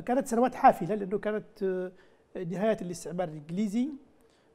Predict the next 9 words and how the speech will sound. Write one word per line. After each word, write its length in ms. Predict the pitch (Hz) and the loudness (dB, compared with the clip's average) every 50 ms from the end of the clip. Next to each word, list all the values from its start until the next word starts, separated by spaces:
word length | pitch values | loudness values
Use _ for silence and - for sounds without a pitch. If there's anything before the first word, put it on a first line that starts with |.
| _ _ - | _ _ -10
وب-، 360 | - 170 170 165 156 160 - | -8 -6 -6 -8 -8 -10 -12
وواكبت 1160 | - - 180 196 185 180 170 165 165 165 165 165 175 - - 196 202 202 214 202 202 185 - 196 | -12 -12 -10 -8 -6 -6 -4 -4 -6 -6 -6 -8 -10 -8 -2 -2 -2 0 0 0 0 0 -2 -4
الكفاح 840 | 165 143 151 - - - - - - - _ - - - 208 165 | -8 -8 -10 -16 -18 -20 -20 -20 -20 -20 _ -18 -10 -6 -6 -4
المسلح 600 | 170 165 160 156 - 202 220 240 285 285 - - - - _ _ _ _ _ _ _ _ _ _ _ _ _ _ _ _ - | -4 -4 -4 -2 0 0 0 0 0 -2 -4 -10 -20 -20 _ _ _ _ _ _ _ _ _ _ _ _ _ _ _ _ -6
وبداية، 720 | 320 240 220 214 202 180 170 202 233 240 254 254 247 247 - - - - | -2 2 2 4 4 4 2 2 2 4 2 2 0 -2 -6 -12 -4 -4
آه، 340 | 202 185 180 180 180 185 185 | -2 -2 -2 -2 -2 -4 -4
الاستقلال، 640 | 185 180 175 - - 202 - 170 160 156 143 139 143 - - _ _ _ _ _ _ _ | -4 -8 -8 -8 -8 -6 -2 0 0 0 -2 -6 -10 -14 -18 _ _ _ _ _ _ _
فكانت، 520 | - 202 - 214 214 226 214 220 - - | -14 -8 -2 0 0 0 0 -6 -6 -8
آه، 200 | 190 175 180 165 | -6 -6 -6 -6